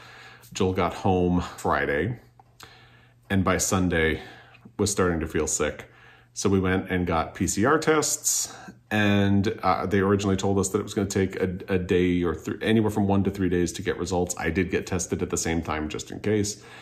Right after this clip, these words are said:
and it ended up taking six, we didn't get our results for a week. <laughs> So, and when they did, mine was negative, Joel's was positive.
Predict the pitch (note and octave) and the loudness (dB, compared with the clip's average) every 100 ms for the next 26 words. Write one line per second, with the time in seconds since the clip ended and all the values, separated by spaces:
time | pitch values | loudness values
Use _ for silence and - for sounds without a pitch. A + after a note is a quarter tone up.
0 | - - - - _ G2 F#2+ F#2 F2+ F#2 | -20 -20 -20 -20 _ -2 0 2 0 0
1 | G2+ F#2+ F#2 F2+ - F#2 F#2 E2+ E2+ - | 0 0 0 -2 -2 -2 0 0 -2 -2
2 | G#2+ G2+ B2+ A#2+ G#2 G2+ F#2+ F2+ F2 E2 | -2 2 4 6 6 4 2 0 0 -2
3 | - - D#2 D#2+ D2+ - - G#2 - C3+ | -2 -4 -2 -2 -2 -2 0 0 2 0
4 | - C3 - B2 A2+ G#2 - - - - | 2 2 6 8 8 6 -2 -16 -18 -20
5 | - B2 A2+ G#2+ G2+ G2+ F#2 D#2+ G2+ G2+ | -2 4 6 6 6 4 2 0 2 2
6 | F#2 E2+ F2 E2+ E2 E2 - - _ _ | 2 2 0 0 0 -4 -6 -18 _ _
7 | G2 F#2+ E2+ D#2 D#2 - G1+ - - - | -4 0 0 -2 -6 -4 -6 -6 -8 -10
8 | - | -12